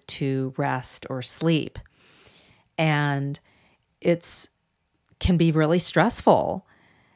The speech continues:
And it's so important to fill your mind and to set your sights on happy scenes or images for a better, calmer sleep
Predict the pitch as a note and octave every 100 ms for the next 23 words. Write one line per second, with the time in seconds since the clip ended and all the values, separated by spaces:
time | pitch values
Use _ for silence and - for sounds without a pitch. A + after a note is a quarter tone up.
0 | _ _ - D#3+ D3+ D3+ D3 D3 - E3
1 | - G3 G3 G#3+ - F3+ F#3+ E3 D3 -
2 | - D#3 C#3+ C#3 - - F3+ F#3+ F#3+ E3+
3 | D#3 D3+ - _ - D3 D3+ E3 D3+ C#3
4 | C3+ C3+ - C#3+ C#3+ - D3 C3+ - F#3
5 | - D#3+ D3+ - - D#3+ D3 - - -
6 | C#3 C3+ - F#3 G3+ A3 F#3 - C#3 C3+
7 | C#3 C3+ C#3 - C#3+ C#3 C3+ C#3 C3+ C3+
8 | C#3 - - - _ - D#3+ D3 C#3+ -
9 | D3 - D3+ D3+ D3+ D3+ - C#3+ C#3+ D3
10 | D3 - D3 C#3 C#3